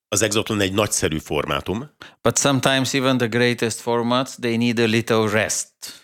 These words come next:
Speaker 1: De néha a legjobb formátumú, legjobb szerkezetű műsoroknak is kell egy kis pihenő.
Speaker 2: And Exatlon, it's a format which, without which we wouldn't be where we are today.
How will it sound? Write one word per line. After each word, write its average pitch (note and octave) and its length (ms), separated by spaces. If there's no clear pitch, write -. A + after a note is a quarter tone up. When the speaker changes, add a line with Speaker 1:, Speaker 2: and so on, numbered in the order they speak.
Speaker 1:
De A#2 120
néha A2+ 400
a F#2+ 340
legjobb G2+ 400
formátumú, E2+ 600
legjobb E2+ 460
szerkezetű E2+ 460
műsoroknak E2+ 520
is E2 120
kell G2 280
egy E2 120
kis - 200
pihenő. C#2 640
Speaker 2:
And A2+ 240
Exatlon, B2+ 480
it's C3 180
a A#2 60
format A#2+ 540
which, - 400
without A#2+ 480
which B2+ 460
we A#2+ 200
wouldn't A#2+ 460
be B2 120
where A2+ 280
we A2+ 260
are G#2 120
today. F#2 540